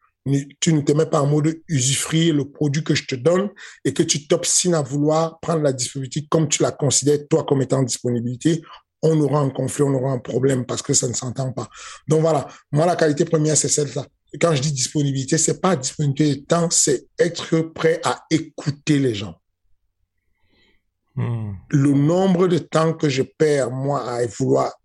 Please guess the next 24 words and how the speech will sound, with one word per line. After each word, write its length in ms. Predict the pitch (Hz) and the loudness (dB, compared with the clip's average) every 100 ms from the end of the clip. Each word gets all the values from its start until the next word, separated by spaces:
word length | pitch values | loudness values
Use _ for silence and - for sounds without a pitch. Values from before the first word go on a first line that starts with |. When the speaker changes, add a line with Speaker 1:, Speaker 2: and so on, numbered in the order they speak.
| _ | _
Speaker 1:
à, 320 | 120 123 - 120 | -2 0 0 -2
à 40 | |
mettre 380 | 127 143 147 - | 2 0 0 -2
un 100 | 143 | -2
point 220 | 143 156 | 0 0
d'honneur 340 | 139 135 139 | 2 0 -2
à 120 | 135 120 | -2 -4
écouter 380 | - _ 147 | -6 _ 0
les 120 | 135 117 | 2 2
gens, 320 | 135 160 - _ _ | 0 0 -4 _ _
c'est 400 | - - 117 - | -4 -4 -4 -2
terrible. 420 | 151 127 101 - _ _ _ _ _ _ _ _ - | 0 0 -2 -8 _ _ _ _ _ _ _ _ -10
J'entre 460 | 113 131 160 160 160 | -2 2 2 2 2
à 60 | |
ma 100 | 143 | 2
salle 400 | 123 - 165 160 | 2 2 2 2
de 120 | 147 143 | 2 0
sport, 600 | - - 135 139 156 - _ _ _ _ _ _ _ _ _ _ _ _ _ _ | -2 -2 0 0 -2 -10 _ _ _ _ _ _ _ _ _ _ _ _ _ _
euh, 180 | 143 139 | 0 2
pour, 380 | - - 131 127 | -2 -4 0 0
euh, 140 | 127 123 - | 0 -2 0
deux 240 | 175 151 | 2 4
heures 80 | 151 | 2
d'entraînement. 720 | 139 123 135 127 131 151 - | 2 0 -2 -2 -2 -2 -6